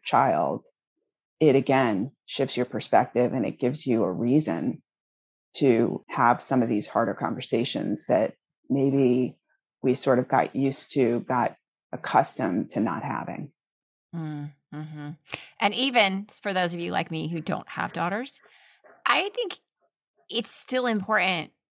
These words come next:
Speaker 2: to have this world that you envision that you would have wanted for yourself, for your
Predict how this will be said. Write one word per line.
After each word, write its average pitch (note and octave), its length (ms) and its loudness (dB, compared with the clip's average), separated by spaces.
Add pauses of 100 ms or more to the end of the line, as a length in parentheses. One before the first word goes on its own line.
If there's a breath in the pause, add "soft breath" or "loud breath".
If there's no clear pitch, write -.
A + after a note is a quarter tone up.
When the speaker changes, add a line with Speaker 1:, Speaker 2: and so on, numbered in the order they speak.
(380)
Speaker 2:
to F#3+ 80 -6
have F#3 420 2
this F3 200 -6
world E3+ 300 0
that E3+ 140 -4
you D#3+ 160 0
envision D#3 600 -2
that - 100 -8
you D#3+ 180 -6
would E3 120 -4
have D3+ 80 -6
wanted D3+ 240 -4
for D#3 100 -6
yourself, - 640 -4 (460)
for F#3 320 -6
your D#3 340 -2